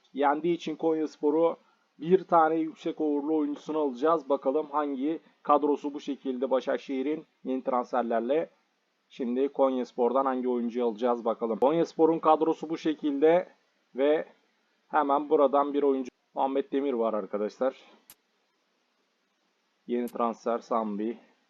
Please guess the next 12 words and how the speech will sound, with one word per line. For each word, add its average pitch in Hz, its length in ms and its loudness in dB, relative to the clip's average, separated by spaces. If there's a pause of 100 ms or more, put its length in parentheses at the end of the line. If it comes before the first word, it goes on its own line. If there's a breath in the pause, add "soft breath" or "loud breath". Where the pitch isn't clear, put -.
(760)
Marcus - 440 -18
Moreno, 113 560 -4
Yunus 113 320 -10
Mallı 110 340 -4
gibi. 104 340 -4 (840)
Çıkıldao 208 720 8
arkadaşlar 185 500 6
aslında 175 420 4
bizim 170 200 0
işimizi 160 440 -2
görür. 165 520 4 (460)
Yani 131 420 0